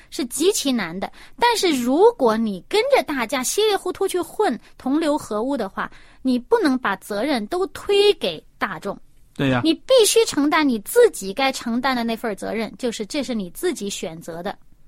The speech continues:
Speaker 2: 我想，遇到这种情况啊，有的时候大众的舆论就是这样子，潮流就是这样子，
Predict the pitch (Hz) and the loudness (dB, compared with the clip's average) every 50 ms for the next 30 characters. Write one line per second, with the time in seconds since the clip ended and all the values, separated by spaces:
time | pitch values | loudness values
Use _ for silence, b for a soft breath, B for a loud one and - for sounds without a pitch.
0 | b b b b b b b b b b b b - 147 170 185 - - 147 117 | b b b b b b b b b b b b 0 2 4 4 4 2 0 0
1 | - - - - - - - - - - - - - - - _ _ 220 247 262 | 0 -6 -14 -20 -20 -20 -20 -20 -20 -20 -20 -20 -20 -20 -20 _ _ 4 6 6
2 | 233 208 180 165 160 - 269 196 170 143 123 - - - 139 127 127 - 143 117 | 8 6 4 4 4 4 2 4 4 4 2 2 -2 -2 -2 -2 0 0 0 -2
3 | 107 101 - - - - _ - _ _ - - - - - 143 147 156 196 208 | -2 -4 -8 -14 -20 -20 _ -20 _ _ -20 -20 -16 -2 2 4 4 6 4 2
4 | 190 - 208 180 196 180 156 - - 262 247 - 160 156 - 240 202 165 147 135 | 2 2 0 0 0 -2 -2 -2 -2 -4 -2 0 -4 0 2 4 4 4 4 4
5 | 127 123 127 151 185 214 175 147 - - 262 214 - 135 127 - 196 196 156 135 | 2 2 2 2 2 2 2 0 2 2 0 2 0 -2 -4 -2 -2 0 0 0
6 | 127 - 123 110 - - - 143 190 233 214 190 202 208 - 226 190 - 151 131 | 0 -2 -2 -6 -6 -4 -2 2 4 4 6 4 4 2 2 0 0 0 -2 -2
7 | - 208 208 170 139 123 123 120 - | 0 0 2 2 2 0 -2 -4 -8